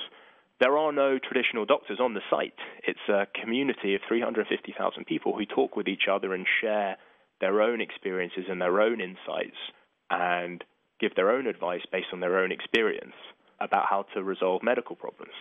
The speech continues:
You know, that's, that's doing a very, very similar thing to what a traditional doctor might have done, but it's doing it in a very, very different way. The expertise, the practical expertise, is coming from a very different place. In this case, it's the, the experience of the patients,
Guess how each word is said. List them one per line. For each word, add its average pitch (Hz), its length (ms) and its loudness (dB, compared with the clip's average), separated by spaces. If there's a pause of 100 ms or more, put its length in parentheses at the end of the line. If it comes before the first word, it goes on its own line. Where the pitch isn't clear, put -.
(220)
You 127 80 -4
know, 113 80 2
that's, 139 260 0
that's - 240 -2
doing 180 240 2
a 107 60 0
very, 143 320 2
very 117 360 4 (120)
similar 113 280 4 (120)
thing 139 340 -2
to 104 80 -2
what 101 300 2 (560)
a 117 40 0
traditional 117 460 0
doctor - 320 0
might 78 240 -10
have - 100 -18
done, 82 220 -4 (260)
but 117 120 0
it's - 100 -10
doing 143 220 0
it - 40 -4
in 123 60 -4
a 110 60 0
very, 104 260 4
very 92 240 0
different 90 300 -4
way. - 240 2
The 101 100 -2
expertise, 135 720 -2
the 110 60 -2
practical - 440 0
expertise, 117 480 -2
is 104 80 -2 (100)
coming 120 240 2
from 101 160 -4
a 98 60 0
very 95 220 4
different 95 320 -6
place. 127 340 4
In 101 120 -6
this 110 180 0
case, 101 240 0
it's 95 180 -8
the, 95 220 -6 (460)
the 95 60 2
experience 98 640 2
of 87 220 2 (420)
the 85 60 -2
patients, - 480 0